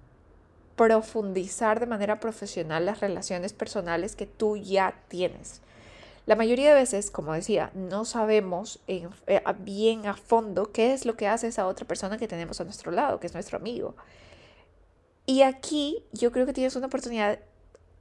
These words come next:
bastante importante el momento de hacer networking y de intentar meterte a la vida profesional de tus amistades y explicar que tú quieres hacer un cambio de carrera.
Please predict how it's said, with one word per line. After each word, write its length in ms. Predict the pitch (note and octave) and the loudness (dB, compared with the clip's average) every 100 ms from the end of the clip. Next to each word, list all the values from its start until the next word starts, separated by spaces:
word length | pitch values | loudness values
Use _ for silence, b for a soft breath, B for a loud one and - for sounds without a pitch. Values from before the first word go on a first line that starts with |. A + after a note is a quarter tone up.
| _ _ | _ _
bastante 720 | G#3+ G3+ G#3 - A#3 A#3+ B3+ | -2 2 2 4 4 4 2
importante 800 | - - A3+ A3 A#3 A#3 G3+ F#3+ | -6 -2 -4 0 -2 -2 -4 -4
el 100 | F#3+ | -4
momento 300 | E3+ E3 E3 | -6 -8 -6
de 60 | G3+ | -6
hacer 180 | F3+ E3+ | -6 -6
networking 500 | E3+ F3+ A#3 B3+ F3+ | -6 -2 -2 -2 -4
y 100 | F3 | -4
de 60 | |
intentar 540 | E3 E3 - F3+ F3 - _ - | -2 -4 0 0 -2 -8 _ -8
meterte 540 | F#3 E3+ - C#4 E4+ | -8 -4 -2 0 2
a 40 | A#3+ | 2
la 60 | |
vida 140 | G3+ G#3 | 2 0
profesional 460 | - F3 E3+ F#3 | -4 -6 -4 -4
de 100 | G3 | -4
tus 240 | - A#3 C4 | -2 -2 -2
amistades 640 | D#3+ - E3+ D#3 G3+ B3+ B B B B B _ | -6 -4 -2 0 -2 -4 B B B B B _
y 360 | - B3+ C4 - _ _ - | 0 0 0 -6 _ _ 0
explicar 720 | A#3+ - - A3+ - A3+ A#3 | 0 -2 -4 -4 2 2 2
que 120 | C4 | -4
tú 360 | - B3+ B3+ B3+ - | -6 -4 -4 -6 0
quieres 480 | A3+ A#3 D4+ - - | 2 2 0 -4 -8
hacer 400 | G#3 - A3+ B3+ | -8 -2 0 0
un 100 | - | -2
cambio 280 | A#3 A#3+ A3+ | -2 2 0
de 60 | |
carrera. 440 | A3 E3 D3+ D3 | 0 -2 -2 -4